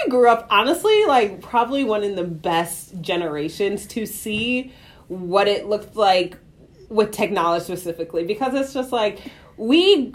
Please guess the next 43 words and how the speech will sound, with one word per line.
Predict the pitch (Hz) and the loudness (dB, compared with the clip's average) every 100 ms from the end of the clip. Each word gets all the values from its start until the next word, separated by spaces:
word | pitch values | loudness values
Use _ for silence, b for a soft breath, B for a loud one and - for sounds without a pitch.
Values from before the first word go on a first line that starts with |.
| - | -12
we | 208 262 | 0 4
were | 339 | 6
born | 254 170 180 220 277 294 | 4 2 2 4 4 4
when | 233 214 | 4 4
the | 190 202 | 2 -2
internet | 208 208 180 | -2 0 0
was | 190 180 | -2 -2
just | 170 196 196 - | 2 2 0 -2
coming | 202 175 | -2 0
around. | 170 156 147 131 | -2 -2 -4 -4
Like, | 156 175 202 | -2 0 4
they | 247 | 4
were | 247 | 4
like, | 208 202 | 2 2
"Turn | - 254 | 0 2
off | 226 220 | 2 2
the | 196 | 0
internet | 208 202 190 175 | 0 0 0 -2
when | 180 | -2
you're | 175 | -2
done, | 175 165 156 | 0 0 0
or | 165 165 | 0 2
else | 170 170 | 0 -2
you | 180 | -4
gonna | 170 165 | -2 0
run | 170 | 0
up | 160 160 | -2 -4
the | 156 | -4
bill." | 156 143 | -2 -2
Now | 180 214 | -2 -2
it's | 208 | 0
like, | 202 170 | -2 -2
we | 170 | -2
got | 160 | -2
unlimited. | 151 156 139 - - B B B | -2 -4 -6 -6 -8 B B B
Then | - 208 302 320 240 | 0 4 6 6 6
YouTube, | 240 269 - 240 175 | 4 2 2 0 0
remember | 180 269 311 349 | 0 4 4 4
when | 269 220 | 4 2
YouTube | 220 240 254 | -2 0 0
didn't | 214 226 | 2 2
have | 240 196 | 2 2
ads? | 160 170 214 220 | 2 4 4 0